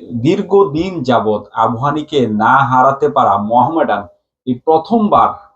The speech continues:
আবাহনীকে হারানোর মতো সিচুয়েশন তৈরি হয়েছে বা দলটাও সেভাবে হয়েছে এই ঢাকা প্রিমিয়ার লিগে। সবাই মোটামুটি আপনারা জানেন যে সবচেয়ে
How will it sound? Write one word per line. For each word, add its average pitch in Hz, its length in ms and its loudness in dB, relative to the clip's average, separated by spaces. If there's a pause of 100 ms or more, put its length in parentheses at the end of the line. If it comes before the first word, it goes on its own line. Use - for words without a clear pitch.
(580)
আবাহনীকে 135 640 0
হারানোর 143 560 0
মতো 123 260 -4
সিচুয়েশন 127 760 -4
তৈরি 131 360 0
হয়েছে 135 460 0
বা 110 360 2
দলটাও 147 540 2
সেভাবে 120 440 0
হয়েছে 170 460 2 (1160)
এই 127 180 4
ঢাকা 127 260 0
প্রিমিয়ার 117 400 2
লিগে। 101 280 -8 (600)
সবাই 170 540 2
মোটামুটি 147 520 0
আপনারা 151 260 -2
জানেন 151 360 2
যে 120 440 0
সবচেয়ে 175 680 -2